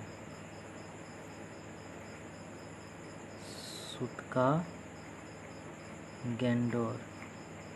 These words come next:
सुतका गेंडोर है। तो अब देखिए दोस्तों, जब हम इस मैप को मिलाते हैं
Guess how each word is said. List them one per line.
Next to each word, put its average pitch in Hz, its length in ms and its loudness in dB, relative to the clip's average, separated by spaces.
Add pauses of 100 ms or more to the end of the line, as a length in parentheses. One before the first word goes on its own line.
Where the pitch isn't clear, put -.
(960)
सुतका 131 420 8
गेंडोर 123 540 8
है। 123 140 2 (1400)
तो 139 100 12
अब 135 120 8
देखिए 139 380 6
दोस्तों, 127 380 6
जब 135 180 10
हम 139 220 8
इस - 380 0
मैप 139 340 10
को 127 100 10
मिलाते 123 640 10
हैं 110 440 6